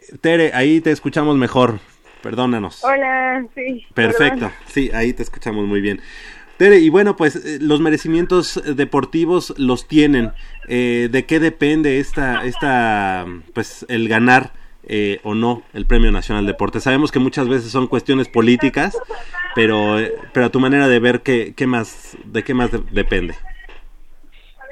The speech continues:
Speaker 2: Pues, como tú dices, es muy político, este, pues son cabezas de muy alto rango las que deciden quién es el ganador,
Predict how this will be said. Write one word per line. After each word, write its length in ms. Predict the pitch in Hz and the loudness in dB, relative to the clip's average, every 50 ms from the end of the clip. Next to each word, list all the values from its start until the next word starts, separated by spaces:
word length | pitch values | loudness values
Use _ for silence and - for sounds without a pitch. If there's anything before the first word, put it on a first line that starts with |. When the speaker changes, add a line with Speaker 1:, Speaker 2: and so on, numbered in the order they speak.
| - - | -2 2
Speaker 2:
Pues, 320 | 247 247 254 254 269 247 277 | 4 6 6 6 4 2 -2
como 220 | 240 233 247 240 | -2 -2 -2 -2
tú 80 | 233 285 | -2 -2
dices, 220 | 302 320 311 349 349 339 330 302 | -2 -2 -2 -2 -2 -2 -2 0
es 60 | 269 | 0
muy 160 | 285 294 294 | 0 -2 -2
político, 640 | - - 277 254 254 254 247 - - 254 - - 302 320 349 392 - - - - | 0 0 -2 0 -2 -4 -10 -10 -12 -10 -2 2 4 4 4 2 -2 -6 -10 -6
este, 540 | - - 233 226 226 233 - - - 233 226 | -4 -2 0 2 0 0 -2 -2 -4 -4 -2
pues 200 | 214 - 226 240 | -2 -4 -6 -4
son 360 | - 269 247 254 262 262 262 240 | -2 -2 -4 -2 -4 -4 -6 -6
cabezas 520 | - 254 247 240 240 254 240 262 247 254 | -2 0 2 2 2 0 0 -2 -2 -2
de 100 | 226 226 220 | -2 -4 -4
muy 260 | 226 233 240 247 247 | -4 -6 -4 -2 -2
alto 240 | 240 233 - 233 226 | -2 -2 -2 -4 -2
rango 280 | 220 220 226 240 240 | -2 -2 -2 0 -2
las 200 | 262 247 226 220 | 0 0 0 -2
que 160 | _ - 220 202 | _ -8 -8 -8
deciden 480 | 202 208 - 247 240 240 240 247 240 | -8 -10 -8 -4 -2 -2 -2 -2 -4
quién 200 | - 240 226 233 233 | -4 -4 -4 -4 -4
es 80 | 214 220 | -8 -8
el 100 | 208 190 | -6 -4
ganador, 500 | 208 202 202 196 196 202 214 247 330 | -2 -2 0 2 2 4 4 4 2